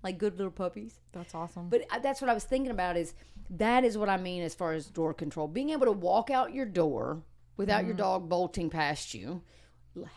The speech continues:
Speaker 1: neighbors, friends, guests, being able to come in and out your door without your dog bolting, but also without having to tell your dog, "No, stop, wait, sit, stay."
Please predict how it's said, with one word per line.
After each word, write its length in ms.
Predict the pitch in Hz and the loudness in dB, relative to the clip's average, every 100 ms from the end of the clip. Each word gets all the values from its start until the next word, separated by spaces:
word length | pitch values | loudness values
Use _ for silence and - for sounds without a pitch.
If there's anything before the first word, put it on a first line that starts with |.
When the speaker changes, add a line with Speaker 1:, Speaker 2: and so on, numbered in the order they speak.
| - | -12
Speaker 1:
neighbors, 760 | 180 208 269 254 208 202 190 214 | -4 2 4 4 4 4 4 -4
friends, 640 | - - 247 220 180 160 143 156 | -10 -2 0 2 0 -2 -6 -4
guests, 400 | 196 202 147 - | 0 2 0 -4
being 180 | 202 175 | -6 -6
able 200 | 190 190 | -6 -6
to 40 | 170 | -4
come 240 | - 185 - | -4 -6 -6
in 160 | 196 | -4
and 140 | 185 175 | -4 -4
out 160 | 170 | -4
your 100 | 170 | -6
door 180 | 156 170 | -2 -2
without 220 | 156 175 - | 0 -2 -4
your 100 | 151 | -4
dog 280 | 160 143 139 | -2 -2 0
bolting, 500 | 147 165 208 208 - - - | 0 0 -2 -2 -4 -12 -10
but 100 | 220 | -2
also 640 | 277 302 - 254 214 196 - - - - - _ - - | 0 0 2 4 4 0 -4 -20 -20 -20 -20 _ -12 -4
without 420 | 220 - 233 226 | -4 0 0 0
having 260 | 226 220 | -2 -4
to 40 | 185 | -2
tell 140 | - 196 | 0 0
your 100 | 175 | 2
dog, 220 | 170 165 | 0 0
"No, 380 | 175 190 202 185 | -2 2 4 2
stop, 480 | - 190 180 180 | 0 0 0 -2
wait, 400 | 170 175 175 170 | -2 0 0 -2
sit, 460 | - - 180 165 - | -8 -4 0 0 -4
stay." 720 | - - - 165 160 151 156 | -12 -10 -4 -2 0 0 -4